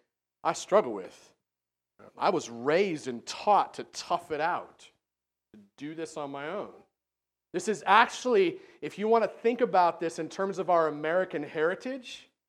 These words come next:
uh, this is actually so deeply ingrained in our psyche, um, I, I think it's easy for us to miss and be deceived on this. Like, this is who we are as Americans. We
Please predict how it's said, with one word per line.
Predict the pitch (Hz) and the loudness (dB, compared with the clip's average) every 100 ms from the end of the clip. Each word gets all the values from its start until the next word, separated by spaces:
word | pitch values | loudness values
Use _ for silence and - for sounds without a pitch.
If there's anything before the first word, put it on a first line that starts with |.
| _ _ _ _ _ _ _ _ | _ _ _ _ _ _ _ _
uh, | 170 | -2
this | 165 208 | -2 -2
is | 262 | 0
actually | 202 180 175 | 0 0 -6
so | - 214 | -2 -2
deeply | 170 156 220 240 226 | -2 -6 -8 -4 -4
ingrained | 170 143 156 160 214 | -4 -4 -2 -2 -2
in | 190 | -2
our | 160 170 | -2 -2
psyche, | - - 139 165 214 226 240 - _ _ _ _ _ _ _ - | -6 -2 -2 -2 -6 -8 -8 -14 _ _ _ _ _ _ _ -4
um, | 147 139 131 - | -2 0 -2 -6
I, | - 156 | -4 -2
I | 175 | -2
think | - 190 | -4 -8
it's | 147 139 | -8 -10
easy | 127 120 | -12 -12
for | - 131 | -8 -8
us | 123 | -8
to | - | -10
miss | 123 120 | -12 -12
and | 127 | -12
be | 113 | -14
deceived | - - 226 180 | -16 -14 -14 -12
on | 95 87 _ | -14 -18 _
this. | - - _ _ _ _ _ _ _ | -20 -20 _ _ _ _ _ _ _
Like, | 131 - | -14 -4
this | 220 233 | -2 -2
is | 233 | -6
who | - - 220 | -6 -4 -2
we | 202 202 | -2 -2
are | 147 190 240 | 2 6 6
as | 165 143 | 4 0
Americans. | 135 147 220 - 117 | -4 0 0 -2 -8
We | 117 214 | -6 -6